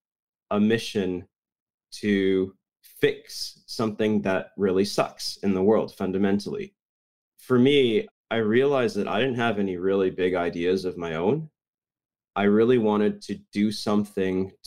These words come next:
to use my knowledge, use my training that could perhaps make a difference. 'Cause the thing that it really, really bothers me is wasted potential.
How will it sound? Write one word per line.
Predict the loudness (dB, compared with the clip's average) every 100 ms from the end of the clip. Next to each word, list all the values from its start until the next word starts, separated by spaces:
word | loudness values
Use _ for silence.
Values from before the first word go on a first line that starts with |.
| -4
to | 0 0 0 -4 -6 _ -4
use | 0 2 2
my | 2 2
knowledge, | 2 2 0 0 -4 -10
use | -2 -2 0
my | 0 0
training | -2 -2 0 0 0 -2 -6 _ _ _ _ _ _ _ -12
that | -4 -2 -2 -6 _ _ _
could | -2 2 4 4 0 -10 _ -4
perhaps | -2 0 -2 -4 -6
make | -4 -2
a |
difference. | 0 0 -2 -8 -10 -16 -10
'Cause | -8 -8 -4
the | -2
thing | 0 2
that | 2
it | 0 0
really, | 2 2 4
really | 2 0
bothers | -2 0 0 0
me | -2
is | -2 -4 -4 2
wasted | 2 0 -8
potential. | -8 -6 -6 -10 -14